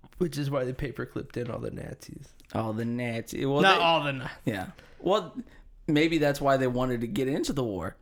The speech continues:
Speaker 2: It's 'cause they wanted them Nazi scientists.
Speaker 1: Ah, they just wanted to get their mitts
Speaker 2: They're like,
Speaker 1: on 'em.
Speaker 2: "Listen,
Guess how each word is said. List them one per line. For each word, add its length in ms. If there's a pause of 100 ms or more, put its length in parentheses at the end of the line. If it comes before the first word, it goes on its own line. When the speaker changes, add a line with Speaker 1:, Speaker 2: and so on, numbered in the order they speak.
(140)
Speaker 2:
It's 120
'cause 220
they 120
wanted 300
them 200
Nazi 540
scientists. 800
Speaker 1:
Ah, 40
they 180
just 100
wanted 180
to 60
get 140
their 120
mitts 200
Speaker 2:
They're 80
like, 160
Speaker 1:
on 100
'em. 80
Speaker 2:
"Listen, 580